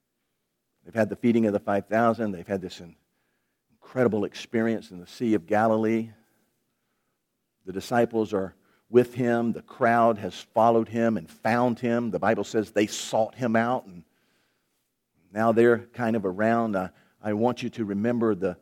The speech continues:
the busyness of this time, the things that had preceded these events. They had just learned about the death of John the Baptist and how he had died. And they had just had their ministry time alone, their solo flight that Jesus had sent them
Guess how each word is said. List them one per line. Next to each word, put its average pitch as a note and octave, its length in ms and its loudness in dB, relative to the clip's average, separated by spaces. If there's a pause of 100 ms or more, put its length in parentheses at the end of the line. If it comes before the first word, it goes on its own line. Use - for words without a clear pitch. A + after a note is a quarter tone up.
(360)
the F#2 140 -6
busyness B2 640 -2
of G2 160 0
this A2 180 -4
time, B2+ 400 -4
the F2+ 120 -6
things C3 400 -2
that A#2 120 2
had A2 180 -8
preceded B2 680 -2
these B2 220 0
events. A#2+ 440 -2
They G#2 160 4
had F#2 220 -2
just B2+ 340 -4
learned A#2 300 0
about G2+ 260 -4
the F2 140 -6 (420)
death A#2+ 280 2
of F2+ 140 -16
John A2+ 280 -2
the G#2 80 -4
Baptist A2+ 580 -4
and E2+ 100 -16
how A2+ 260 -4
he A2 180 -6
had G2+ 180 -2
died. G2+ 440 0
And D2+ 120 -14 (640)
they A2+ 100 2
had A2 120 0
just B2 240 0
had A#2+ 240 0
their G2 180 2 (560)
ministry C3 480 2
time B2+ 440 -2
alone, A#2+ 520 0
their F#2+ 220 -2
solo B2 600 2
flight A#2+ 640 2
that G2+ 120 -8
Jesus A#2+ 380 -4
had G2 140 -10
sent - 280 -4
them G#2+ 200 -2